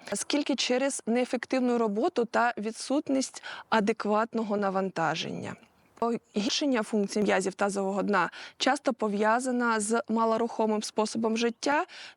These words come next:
та неправильною поставою, а також з нефункціональним диханням, як я вже зазначала раніше. Таким чином, регулярна фізична активність і правильне виконання вправ можуть, е, підтримувати здоров'я м'язів тазового дна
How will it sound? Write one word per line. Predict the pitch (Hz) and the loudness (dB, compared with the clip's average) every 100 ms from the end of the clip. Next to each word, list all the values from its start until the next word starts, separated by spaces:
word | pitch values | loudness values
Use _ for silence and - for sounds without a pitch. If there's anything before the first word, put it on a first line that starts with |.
| _ | _
та | 226 226 - | 2 2 2
неправильною | 214 208 220 247 240 233 | -2 0 0 2 0 0
поставою, | 226 220 - - 185 170 190 180 | -2 -2 -4 -2 0 2 0 0
а | - | -2
також | 208 269 285 254 - | 0 0 0 -2 -2
з | |
нефункціональним | 208 226 220 202 - 190 202 208 202 185 | -2 -2 -2 -4 -2 2 2 2 -2 -2
диханням, | 185 196 226 214 208 | -2 -2 -2 -2 -2
як | 190 - | -4 0
я | 101 | 0
вже | - | 0
зазначала | - 190 196 - 202 190 190 - - - | -2 -2 -2 -2 0 0 0 -4 -16 -2
раніше. | 196 190 170 - - 131 - - - - - | 0 0 0 0 -2 -4 -8 -8 -6 -6 -2
Таким | 220 277 269 | 0 0 -2
чином, | - 381 294 185 _ | 0 0 0 -2 _
регулярна | 214 233 233 233 233 | -2 0 2 2 0
фізична | 220 220 220 - 220 | 0 -2 -2 2 2
активність | 208 - 311 320 214 - - - - - | 2 0 2 2 2 -2 -8 -10 -10 0
і | 254 226 | 0 2
правильне | - 240 254 233 208 | 0 2 2 0 0
виконання | 202 196 202 180 185 - | -2 -4 -2 0 0 0
вправ | 185 - - 202 285 - - - - | -2 -2 0 2 2 0 -10 -14 -6
можуть, | 226 208 208 - | 0 0 -2 -2
е, | 208 190 | 0 2
підтримувати | - 220 233 240 220 196 196 | 0 -2 0 2 2 0 0
здоров'я | 208 190 196 202 247 285 233 220 | -2 0 2 4 4 2 0 0
м'язів | 202 185 190 185 | 2 2 0 -4
тазового | - 190 180 175 185 185 | -2 -2 0 -2 -2 -2
дна | 185 190 202 294 | 0 2 4 2